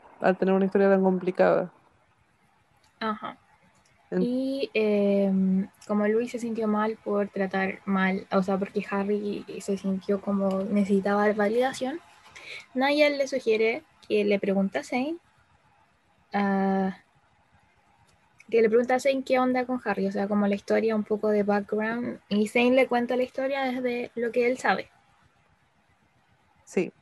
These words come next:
Speaker 1: y algo importante es que Zane sabía por qué Lou iba ahí. Eh, Zane es una persona súper perce-, perceptiva.
Speaker 2: ¿Sí?
Speaker 1: Eh, como que es, al ser como igual callado, supongo que es muy observador,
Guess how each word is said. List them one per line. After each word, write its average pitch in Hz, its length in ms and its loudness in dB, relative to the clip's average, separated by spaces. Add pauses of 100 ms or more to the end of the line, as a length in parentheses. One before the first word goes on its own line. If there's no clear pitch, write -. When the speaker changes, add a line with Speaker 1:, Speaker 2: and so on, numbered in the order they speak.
(220)
Speaker 1:
y 175 180 0
algo 196 200 8
importante 196 380 2
es 202 60 -6
que 185 120 2
Zane 185 320 2
sabía 175 480 2
por 190 180 -4
qué 190 220 -2
Lou 190 160 2
iba 190 200 4
ahí. 170 220 -2 (480)
Eh, 170 340 4
Zane 185 380 2
es 185 140 -4
una 180 300 4
persona 180 320 2
súper 180 260 0
perce-, - 460 -4 (120)
perceptiva. - 1080 -6 (760)
Speaker 2:
¿Sí? 320 240 -6
Speaker 1:
Eh, 170 600 -2
como 170 320 -2
que 165 560 -2 (500)
es, - 300 -4 (280)
al 190 140 4
ser 220 260 4
como 294 200 4
igual 240 220 6
callado, 180 600 6
supongo 180 380 0
que 175 320 2
es 185 140 0
muy 180 160 2
observador, 175 680 2